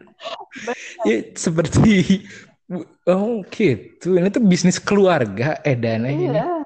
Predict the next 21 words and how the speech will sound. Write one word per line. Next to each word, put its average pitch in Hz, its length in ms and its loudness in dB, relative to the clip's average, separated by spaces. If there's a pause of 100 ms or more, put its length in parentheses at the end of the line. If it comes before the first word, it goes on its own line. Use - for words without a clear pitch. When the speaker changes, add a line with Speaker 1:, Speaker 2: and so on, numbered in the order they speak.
Speaker 2:
Terus, 175 220 -4
terus, 247 200 2 (120)
Kak? - 260 -4
Speaker 1:
Jadi 214 320 -4
kalau 208 300 -6
misalnya 185 500 -8
untuk, 185 300 -10
kalau 180 240 -4
skala 170 500 -6
besarnya 175 560 -8
ya 269 60 -12
kayak 220 180 -8
bandar-bandar 180 1160 -6
plastik, 220 720 -8
bandar-bandar 185 720 -10
kardus 202 500 -8
gitu, 196 220 -10 (880)
itu 220 240 -10
tuh 320 160 -16 (320)
Speaker 2:
Hmm. 135 160 -2
Speaker 1:
biasanya 214 260 -2